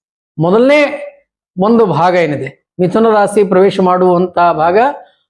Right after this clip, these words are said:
ಮೇ ಹದಿನಾಲ್ಕು, ಎರಡ್ ಸಾವಿರ ಇಪ್ಪತ್ತೈದು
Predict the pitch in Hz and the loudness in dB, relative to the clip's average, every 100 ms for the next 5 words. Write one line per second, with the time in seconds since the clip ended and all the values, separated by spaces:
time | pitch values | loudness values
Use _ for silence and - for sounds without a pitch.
0 | _ _ _ _ _ _ _ _ _ _ | _ _ _ _ _ _ _ _ _ _
1 | _ - 156 202 196 165 190 220 226 226 | _ -2 0 2 0 0 0 0 0 0
2 | 254 302 - _ _ _ _ 165 175 196 | 0 0 -6 _ _ _ _ -2 0 0
3 | 196 190 214 196 - 190 - 185 143 | -2 0 0 -2 -4 -4 0 0 0